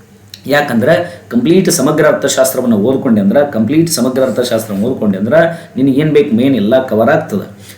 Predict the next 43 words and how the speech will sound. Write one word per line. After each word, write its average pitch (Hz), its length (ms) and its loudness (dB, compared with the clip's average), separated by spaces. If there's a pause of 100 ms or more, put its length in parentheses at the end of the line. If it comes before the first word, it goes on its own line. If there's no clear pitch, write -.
(100)
ಇನ್ನ 180 160 0 (140)
ಪಿ 160 160 -2
ಓ 190 200 6
ಕ್ಯೂ 165 180 2
ಕಥೆ 160 140 0
ಹೇಳಿ 147 160 2
ಬರ್ತೀರಾ? 131 420 2 (120)
ಪಿ 147 160 0
ಓ 139 200 0
ಕ್ಯೂ 127 260 -2
ನಾನು 117 200 2
ಆಗ್ಲೇ 135 240 0
ನಿಮಗೆ 131 180 0
ಇನ್ನೂ 127 160 -2
ತೋರಿಸಿಲ್ಲ. 135 520 0
ಪಿ 143 140 0
ಓ 165 160 4
ಕ್ಯೂ 160 160 -2
ಸಂಬಂಧಪಟ್ಟಂತ 135 720 -2
ವಿಡಿಯೋಸ್ಗಳನ್ನು 117 720 0
ಕೂಡ 131 140 -4
ನಾನು 120 540 -2 (260)
ಮಾಡಿದ್ದೀನಿ. 113 420 0
ಎಲ್ಲಿ 147 220 4
ಅದಾವ 135 220 2
ಅಂದ್ರೆ 135 420 0
ಇದು 110 140 0
ಒಂದ್ 143 280 0
ಅಂಕದ, 139 220 -4
ಎರಡ್ 127 220 2
ಅಂಕದ 123 180 -2
ಪ್ರಶ್ನೆಗಳು 120 420 -4
ಅಂತೇಳಿ 117 340 0
ನನ್ನ 110 200 0
ಪ್ಲೇ 104 200 -2
ಲಿಸ್ಟ್ 135 200 -4
ಅದಲ್ಲ, 147 140 -2 (460)
ಇದ್ರಾಗೆ 165 400 0
ಪಿ 139 80 0
ಓ 160 180 2
ಕ್ಯೂ 151 140 -4
ಸಂಬಂಧಪಟ್ಟಂತ 120 720 -4
ಕೂಡ 117 240 -2